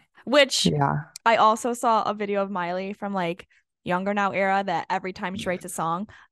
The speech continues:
Speaker 1: Tish Cyrus goes, "Oh my God, this
Speaker 2: Yeah.
Speaker 1: is the best song you've ever written."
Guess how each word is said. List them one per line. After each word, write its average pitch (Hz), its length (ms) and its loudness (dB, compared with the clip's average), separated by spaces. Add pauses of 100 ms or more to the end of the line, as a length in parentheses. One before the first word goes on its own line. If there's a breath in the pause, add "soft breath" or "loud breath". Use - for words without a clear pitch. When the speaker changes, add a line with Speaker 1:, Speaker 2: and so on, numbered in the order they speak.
(240)
Speaker 1:
Tish 220 160 -4
Cyrus 202 320 -4
goes, 190 220 -6 (140)
"Oh 320 300 4
my 285 220 4
God, 247 340 -2 (160)
this 302 160 -4
Speaker 2:
Yeah. 330 160 6
Speaker 1:
is - 0 -
the 208 60 2
best 277 340 0
song 247 340 2
you've 285 240 -4
ever 262 440 2
written." 226 460 -4